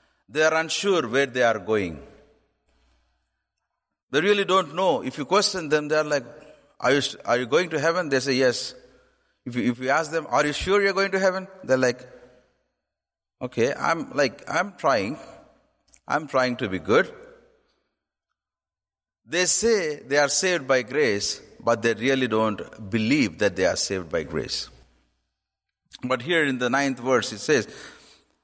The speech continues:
"I am the door." See, my confidence is not in my works. My confidence is in Jesus Christ. My confidence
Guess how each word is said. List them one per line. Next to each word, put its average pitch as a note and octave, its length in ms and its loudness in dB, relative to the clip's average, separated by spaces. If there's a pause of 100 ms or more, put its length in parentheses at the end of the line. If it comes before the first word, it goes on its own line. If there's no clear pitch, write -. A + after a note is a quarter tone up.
(240)
"I D#3 200 2
am G#3+ 100 -2
the G3 140 -2
door." C3 360 -2 (460)
See, - 300 -2 (760)
my F3 220 0
confidence G3+ 800 -2
is C#3 260 0
not D3+ 320 0
in C#3 140 -6
my B2 260 2
works. F#2 500 -2 (680)
My C3 180 0
confidence B2+ 800 0 (560)
is A#2+ 240 0
in G#2+ 140 2
Jesus G2+ 420 2
Christ. - 440 -8 (760)
My C#3 160 0
confidence F3 920 0